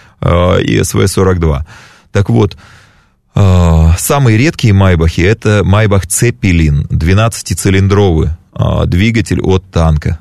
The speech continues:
на нем стоял. Это действительно шикарный автомобиль совершенно, да, м, совершенно для своего времени технически невероятно интересный, а, и ничем,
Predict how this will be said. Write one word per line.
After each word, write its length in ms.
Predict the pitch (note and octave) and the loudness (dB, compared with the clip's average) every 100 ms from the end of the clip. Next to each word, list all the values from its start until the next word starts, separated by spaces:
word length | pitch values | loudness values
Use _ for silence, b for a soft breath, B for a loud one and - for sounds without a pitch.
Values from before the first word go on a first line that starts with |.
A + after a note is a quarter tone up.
| - | -6
на 140 | - | 0
нем 180 | E2+ E2 | 2 2
стоял. 500 | D#2+ - D#2+ - - | -2 -4 -2 -2 -2
Это 280 | F2 - F#2+ | -4 -2 -2
действительно 420 | E2+ F2+ - - | -2 -4 -2 -2
шикарный 680 | A2+ - F2 - G2+ F#2 E2 | -2 -4 -4 0 0 2 0
автомобиль 560 | D2+ - D#2+ E2 D#2 B2+ | -2 -2 0 0 0 -2
совершенно, 640 | B2+ F#2+ F2 - F2 D#2+ | -2 -2 -2 0 0 2
да, 140 | D2 D#2+ | 0 -2
м, 720 | D2+ C2+ A1+ A1+ G#1 G1+ - - | -2 -4 -6 -6 -6 -8 -10 -12
совершенно 480 | - E2 E2 A2 F#2+ | -6 -4 -2 -2 0
для 160 | F#2 | 0
своего 480 | G2+ G2+ G#2+ A2+ C#3+ | 0 0 0 2 2
времени 440 | A#2+ A#2 F#2+ E2+ D#2 | 2 2 2 2 0
технически 680 | F#2+ F2+ A#2 A#2+ - - | -2 0 0 0 -4 -2
невероятно 880 | E2+ E2 G2 G#2 G#2+ A2 G#2 - E2 | 2 4 4 2 2 2 0 0 0
интересный, 720 | D#2+ - F2 A#2+ C3+ - E2 B B B B B | 0 0 0 0 -2 -2 -2 B B B B B
а, 320 | - E2+ E2+ E2 | -4 -2 0 0
и 440 | - F#2+ G2 F#2 - | 0 0 2 0 0
ничем, 1000 | F2+ F2 A2 G#2+ G2 D#2+ - - - | 0 0 0 0 0 -4 -8 -10 -12